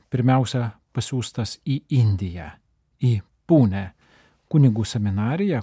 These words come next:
kur tarnavo iki tūkstantis devyni šimtai devyniasdešimt septintųjų, tada išvyko į Bangladešą. Du tūkstančiai dvyliktaisiais metais vėl grįžo į Italiją ir iki du tūkstančiai aštuonioliktųjų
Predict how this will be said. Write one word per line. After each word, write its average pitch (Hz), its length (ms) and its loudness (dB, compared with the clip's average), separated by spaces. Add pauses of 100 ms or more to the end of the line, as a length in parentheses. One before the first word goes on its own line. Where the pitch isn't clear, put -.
kur - 180 -2
tarnavo 123 560 0
iki 110 220 -2
tūkstantis 131 500 0
devyni 120 300 4
šimtai 131 400 -2
devyniasdešimt 123 760 0
septintųjų, 110 840 -2 (680)
tada 123 220 2
išvyko 113 720 0
į 101 240 -4
Bangladešą. 110 840 0 (800)
Du 185 140 0
tūkstančiai 123 720 -2 (400)
dvyliktaisiais 127 880 -2
metais 127 500 -2
vėl 143 320 4
grįžo 120 460 0
į 110 100 0
Italiją 98 640 -4 (800)
ir 143 240 6
iki 123 300 -2
du 113 160 0
tūkstančiai 120 520 -2
aštuonioliktųjų 135 920 0